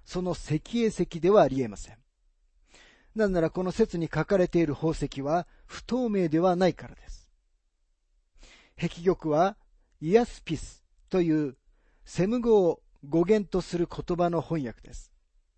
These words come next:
イギリスの神学者モファットは、イアスピスという言葉は、現代のオパール、ダイヤモンド、あるいはトパーズを意味する可能性があると述べています。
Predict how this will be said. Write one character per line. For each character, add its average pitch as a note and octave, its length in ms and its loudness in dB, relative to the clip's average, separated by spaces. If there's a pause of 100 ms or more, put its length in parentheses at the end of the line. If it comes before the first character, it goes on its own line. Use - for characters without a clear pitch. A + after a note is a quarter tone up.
(640)
イ F3+ 100 2
ギ A3 120 2
リ G3+ 60 0
ス - 120 -6
の F#3 100 0
神 F#3+ 240 -6
学 F3 160 2
者 C#3+ 340 -4 (120)
モ G#3+ 160 4
フ F#3+ 100 0
ァ D3+ 80 4
ッ - 100 -16
ト C3 120 -12
は、 A#2 260 -8 (500)
イ E3 160 6
ア A#3 80 4
ス - 160 -10
ピ F3+ 120 -6
ス - 160 -12
と E3+ 100 -6
い E3 140 0
う D3 40 -4
言 - 240 -4
葉 C#3 100 -2
は、 A2+ 320 -6 (300)
現 G3 280 4
代 D3+ 180 2
の E3+ 240 -4 (100)
オ D3 180 -2
パ G3 240 2
ー A#2+ 80 -2
ル、 G2+ 120 -20 (400)
ダ D#3+ 160 4
イ G#3 120 2
ヤ G3 100 6
モ D#3+ 140 0
ン B2 100 -6
ド、 A2 200 -12 (140)
あ E3 100 0
る E3 100 2
い D3 80 2
は E3+ 220 0 (280)
ト D3+ 160 -4
パ A#3+ 220 0
ー G3+ 40 -2
ズ D#3 160 -2
を E3 260 2
意 F#3+ 120 -4
味 F3 100 -2
す - 160 -6
る F3 120 0
可 - 180 -6
能 F3 180 -4
性 E3+ 240 -4
が E3+ 280 0
あ G3 120 0
る D#3+ 80 -4
と F#3+ 240 -2
述 F#3+ 100 2
べ D#3 120 2
て - 100 -14
い F#2 60 -18
ま - 120 -20
す。 - 220 -18